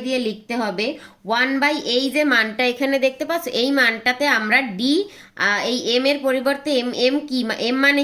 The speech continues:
কি হচ্ছে ডি, আহ, তাইলে সেই ডি বসাইলাম, আর মাইনাস এটা হচ্ছে যে ডিজেড, সেটা বসাইলাম। ওয়ান বাই এইটার মেইন ফরম্যাটটা বসবে,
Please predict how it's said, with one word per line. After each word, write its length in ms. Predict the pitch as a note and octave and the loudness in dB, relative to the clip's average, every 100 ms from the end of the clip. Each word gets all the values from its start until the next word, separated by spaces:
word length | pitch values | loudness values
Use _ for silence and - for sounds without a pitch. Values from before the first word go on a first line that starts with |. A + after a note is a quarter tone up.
| C#4+ | -2
কি 60 | A3+ | -4
হচ্ছে 220 | F#3+ F#3+ F#3 F3+ | -6 -6 -8 -2
ডি, 140 | B3+ A#3+ D3+ - - _ | -2 -2 -4 -14 -20 _
আহ, 420 | F3+ G3 F#3+ F#3+ F#3+ F#3+ | -4 -2 0 0 -2 -2
তাইলে 240 | G#3+ G#3 G#3+ | -2 -2 -2
সেই 120 | B3+ A#3 | -4 -4
ডি 140 | G3+ C4 | -2 -2
বসাইলাম, 580 | B3+ B3+ C#4 B3+ C#4 D4+ | -2 -2 -2 0 0 2
আর 120 | B3+ A3+ | 0 0
মাইনাস 420 | G#3+ G#3+ A3 B3 B3 | 0 0 -2 -4 -4
এটা 120 | A3 A#3+ | -4 -6
হচ্ছে 260 | A#3+ C#4 C#4 | -2 0 0
যে 60 | D4 A3+ | 0 0
ডিজেড, 400 | A#3+ B3 G3+ F#3+ E3+ | -2 -2 -2 -4 -2
সেটা 180 | B3 B3 A#3 | -4 -2 -4
বসাইলাম। 380 | A3 A3 F3 E3+ F#3+ | -4 -2 -2 -2 -2
ওয়ান 200 | A3+ B3 B3+ | -2 0 0
বাই 200 | C4 D#4 - A#3+ | 0 0 -4 -2
এইটার 320 | C#4 C#4+ D4+ F#4 - - - A#3 | 0 0 -2 -2 -6 -20 -8 -2
মেইন 160 | B3+ C#4+ | 0 0
ফরম্যাটটা 480 | C#4 G#3+ A3 A3 C#4 | 0 0 -2 -2 -4
বসবে, 420 | B3+ B3+ B3+ A3+ | -2 -2 -2 -4